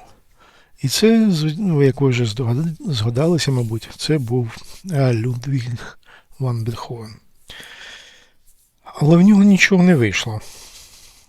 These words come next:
Через те, що захворіла мама, йому потрібно було повертатися назад додому в Бонн. А коли він приїхав пізніше,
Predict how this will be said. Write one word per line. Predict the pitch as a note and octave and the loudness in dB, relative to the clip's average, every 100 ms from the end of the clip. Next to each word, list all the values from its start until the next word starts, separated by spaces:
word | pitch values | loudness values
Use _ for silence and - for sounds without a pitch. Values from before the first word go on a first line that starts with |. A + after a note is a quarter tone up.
| - | -4
Через | C3+ A#2 | -2 0
те, | C3 | -2
що | A#2 | -4
захворіла | A2 A#2 C3+ B2 A#2 | -2 -2 0 0 -2
мама, | C#3 F3+ F#3+ E3 | -2 0 0 0
йому | B2+ C3 B2+ A2+ - | 0 -2 -4 -6 -6
потрібно | C3+ B2+ C3 B2 | -4 -2 0 -2
було | A#2+ | -2
повертатися | A#2 A#2+ A#2 - B2 - B2+ | -2 -4 -4 -6 -6 -4 -4
назад | A#2+ A2 C3 - | -4 -2 -4 -6
додому | C#3 B2 B2 C#3+ C3 A2 | -8 -6 -4 -4 -4 -6
в | |
Бонн. | A#2+ C3+ D3+ D3 - - - - - - | -4 0 0 -2 -6 -18 -20 -20 -20 -20
А | - | -6
коли | C#3 C3 | -2 0
він | B2+ | 0
приїхав | C#3 C3+ G2 B2+ A#2 G#2+ _ | 0 0 0 -2 -4 -10 _
пізніше, | C#3 A#2 A2 B2+ F#3 F3+ - C3+ | -2 -2 0 0 0 -2 -4 -4